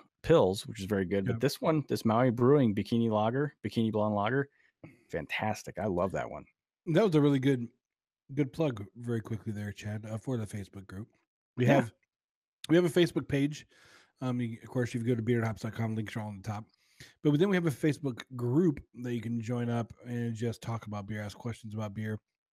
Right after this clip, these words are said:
Speaker 2: give us information about beer, um, stuff like that. So, so yeah. Um,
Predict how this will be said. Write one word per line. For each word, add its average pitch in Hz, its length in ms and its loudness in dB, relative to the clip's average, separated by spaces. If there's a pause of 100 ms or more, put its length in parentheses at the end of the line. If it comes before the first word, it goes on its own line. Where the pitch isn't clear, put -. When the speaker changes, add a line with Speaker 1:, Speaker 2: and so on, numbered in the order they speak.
(200)
Speaker 2:
give 113 180 0
us 117 180 -4
information 139 460 2
about 135 220 6
beer, 135 300 4 (480)
um, 107 240 -4
stuff - 220 0
like 107 140 -8
that. 131 220 -2
So, 110 300 -4 (1080)
so - 160 -2
yeah. 127 280 0
Um, 139 480 2